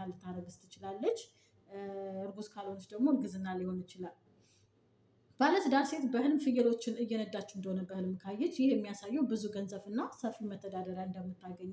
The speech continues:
ነው። አንዲት ነፍሰ ጡር ሴት፣ በእውነታው ነፍሰ ጡር ሴት የሆነች ሴት በህልሟ ፍየሎችን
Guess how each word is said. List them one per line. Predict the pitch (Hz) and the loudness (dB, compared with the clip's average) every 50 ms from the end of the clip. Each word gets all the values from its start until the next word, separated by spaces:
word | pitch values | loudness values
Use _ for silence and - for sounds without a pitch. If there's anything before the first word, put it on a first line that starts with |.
| 208 | -4
ነው። | 226 302 - - - - _ _ _ _ _ _ _ _ _ _ _ _ _ _ _ _ _ _ _ - | -4 -4 -4 -4 -10 -18 _ _ _ _ _ _ _ _ _ _ _ _ _ _ _ _ _ _ _ 0
አንዲት | 233 302 403 440 392 - | 2 2 4 4 4 6
ነፍሰ | 349 320 294 - - - 269 - | 6 6 6 6 4 4 4 4
ጡር | - 226 214 | 4 0 -2
ሴት፣ | - - 240 196 - | -2 -2 -2 -2 -2
በእውነታው | 196 190 214 - 233 269 311 - 392 349 | -4 -4 -2 2 4 4 4 6 6 6
ነፍሰ | 302 269 - - - 226 - | 6 6 4 2 0 0 0
ጡር | - 208 - | -2 -4 -8
ሴት | - 202 190 - - | -6 -6 -6 -6 -4
የሆነች | 190 185 175 180 180 180 180 - - 180 | -6 -4 -4 -2 -2 -4 -4 -6 -10 -14
ሴት | - - 202 247 262 262 - - _ _ _ _ _ _ _ _ _ - | -10 -4 -2 -2 -2 -2 -6 -14 _ _ _ _ _ _ _ _ _ 2
በህልሟ | 226 254 285 359 359 320 294 294 302 | 2 4 6 6 6 6 6 6 6
ፍየሎችን | 294 - 277 240 262 247 240 233 226 226 - - - 262 349 | 4 4 4 6 6 6 6 6 6 2 0 0 2 2 2